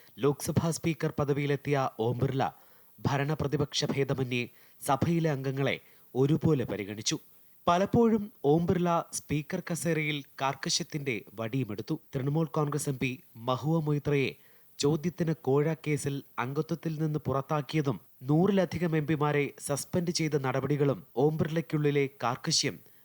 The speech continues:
വ്യക്തമാക്കുന്നു. മൂന്ന് ക്രിമിനൽ നിയമങ്ങൾ, ആർട്ടിക്കിൾ മുന്നൂറ്റി എഴുപത് റദ്ദാക്കൽ, പൗരത്വ ഭേദഗതി നിയമം, രാമക്ഷേത്ര പ്രതിഷ്ഠാ പ്രമേയം, നിയമനിർമ്മാണങ്ങളടക്കം ഓം ബിർള നിയന്ത്രിച്ച സഭയിലെത്തിയത് സുപ്രധാന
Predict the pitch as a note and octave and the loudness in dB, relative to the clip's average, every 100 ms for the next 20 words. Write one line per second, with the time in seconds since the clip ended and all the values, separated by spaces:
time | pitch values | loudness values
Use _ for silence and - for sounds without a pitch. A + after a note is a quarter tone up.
0 | - A#2+ - B2 G2+ - A#2+ D3 - - | -6 -4 -2 -4 -4 -6 -6 -6 -8 -4
1 | D#3 F#3+ G#3+ A#3+ - F#3+ G3 G3 F3+ F3+ | 2 4 4 2 2 2 2 2 2 2
2 | E3+ D#3 D#3 D3 - - - A#2 D#3 - | 2 2 0 -2 -12 -20 0 2 2 0
3 | F3 - E3+ - C3 C#3+ D#3 G3 - F3 | -4 0 -2 -2 -2 -2 2 0 2 0
4 | E3 D#3 C#3+ C3 D3 - C#3 C3 - - | 2 2 0 2 0 0 -2 -4 -10 -20
5 | - - - D3+ D#3+ F#3+ G3+ D#3+ D#3 D#3 | -20 -6 2 4 4 2 0 0 2 2
6 | D3 D3+ C#3 C#3+ C3+ C3+ - - - - | 0 0 0 0 0 -2 -8 -20 -8 0
7 | D3 E3+ F#3+ - F3 - D#3+ - - C3 | 2 2 0 -2 -2 -2 -4 -4 -6 -4
8 | C#3 - E3 D3+ C#3 C#3+ C3+ C3 - - | -4 -2 -2 -2 -2 0 -2 -6 -16 -20
9 | - A2+ C3 D#3+ E3+ E3 D3+ D#3 D3+ C3+ | -20 -4 0 0 0 -2 0 0 0 -2
10 | A#2+ C3 C#3+ - - - - - - C#3+ | -4 -2 -4 -4 -10 -20 -20 -8 2 2
11 | D#3+ F#3 F#3 E3 E3 D#3 D3 - C#3+ C3 | 4 2 2 0 -2 -2 -4 -4 -4 -2
12 | C#3+ D3 C#3 - C3 B2 - - - - | 0 0 -2 -2 -2 -2 -4 -10 -20 -10
13 | - D3 - D#3+ C#3+ | -4 0 0 0 -2